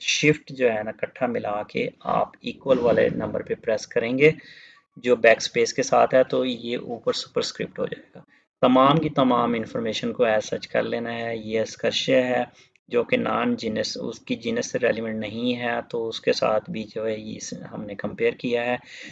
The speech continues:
Plus आपने अपनी strain देखनी है कौन सी है। मेरी strain ये है, तो ये आपके सामने स्कर्शिया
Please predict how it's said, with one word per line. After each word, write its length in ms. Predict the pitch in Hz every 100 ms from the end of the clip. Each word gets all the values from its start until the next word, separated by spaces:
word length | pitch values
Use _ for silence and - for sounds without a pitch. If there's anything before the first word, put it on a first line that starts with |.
| - -
Plus 300 | 139 139 156
आपने 380 | 123 - 135 127
अपनी 240 | - 139
strain 320 | - 113 101
देखनी 260 | 101 - 104
है 100 | 101
कौन 240 | - -
सी 180 | - 107
है। 160 | - - - _ - 117
मेरी 320 | 113 117 127
strain 320 | - 127 117
ये 240 | 110 113
है, 340 | 123 123 123 - _ _ _ _ -
तो 80 | 117
ये 220 | 113 123
आपके 220 | 117 127
सामने 420 | - 117 120 120
स्कर्शिया 680 | - 120 - - 127 127